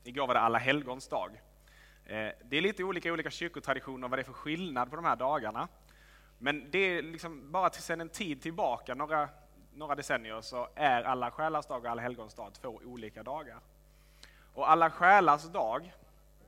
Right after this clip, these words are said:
det är en dag då vi får minnas dem som har stått oss nära, som har gått före oss in i gravens vila.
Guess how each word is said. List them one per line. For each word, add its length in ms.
det 180
är 40
en 120
dag 340
då 80
vi 180
får 340
minnas 720
dem 480
som 200
har 80
stått 240
oss 140
nära, 380
som 160
har 80
gått 140
före 300
oss 220
in 180
i 40
gravens 460
vila. 380